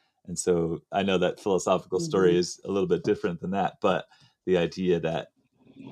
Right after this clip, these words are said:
Speaker 1: we kind of need to stop sometimes and either, whether it's a mountaintop or in a cave,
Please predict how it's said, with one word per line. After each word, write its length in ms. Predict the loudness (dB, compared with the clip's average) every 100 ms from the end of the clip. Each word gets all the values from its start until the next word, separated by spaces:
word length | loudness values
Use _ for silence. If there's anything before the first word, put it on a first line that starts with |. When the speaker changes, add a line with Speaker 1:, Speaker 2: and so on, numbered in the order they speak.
| -16 -8
Speaker 1:
we 140 | -8
kind 260 | 0 2 4
of 100 | 2
need 200 | 0 -2
to 80 | -2
stop 520 | 2 6 6 6 2
sometimes 960 | -6 -2 0 0 -2 -6 -10 -14 -14 _ _ _ _ _ -4
and 100 | 0
either, 240 | 2 2
whether 240 | 4 4
it's 140 | 2 0
a 40 |
mountaintop 460 | -2 -2 -2 -2 0
or 100 | -2
in 160 | -2
a 40 | -4
cave, 500 | -2 0 2 2 -2